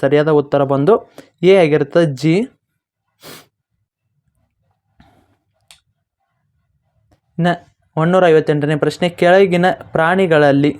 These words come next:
ಯಾವುದು ಮೂರು ಕೋಣೆಗಳ ಹೃದಯವನ್ನು ಹೊಂದಿದೆ ಅಂತ ಕೇಳಿದರೆ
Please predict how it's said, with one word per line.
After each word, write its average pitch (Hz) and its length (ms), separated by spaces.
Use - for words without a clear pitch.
ಯಾವುದು 151 720
ಮೂರು 180 340
ಕೋಣೆಗಳ 143 500
ಹೃದಯವನ್ನು 156 720
ಹೊಂದಿದೆ 139 380
ಅಂತ 131 200
ಕೇಳಿದರೆ 131 800